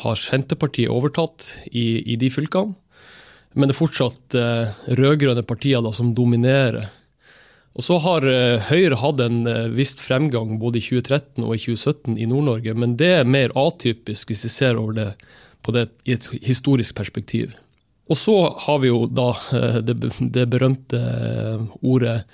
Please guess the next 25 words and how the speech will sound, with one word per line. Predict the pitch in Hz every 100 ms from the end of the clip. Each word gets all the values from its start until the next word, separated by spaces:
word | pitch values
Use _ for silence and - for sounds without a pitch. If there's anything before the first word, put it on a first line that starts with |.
| - - _ -
regjeringsslitasje. | 120 117 123 - 135 123 120 - - - - - -
Eh, | 127 120 113 110 113 - -
de | 120 120 123
borgerlige | 147 160 156
partiene | - 110 147 156
har | 113
styrt | - - 156 151 -
landet | 123 127 135 113
i | - -
åtte | 135 - - 135
år. | 202 - - _ _ _ _ _ _ _ _
Det | - 113 139
i | 123
seg |
selv | 107 - 160 113
er | 135
jo | 117 117
ikke | 127 123 131 113 98 - -
det | 123
mest | 127 135 -
vanlige | 117 127 110
at | 117 -
en, | 113 110
eh, | 107 107 107 101
en | 110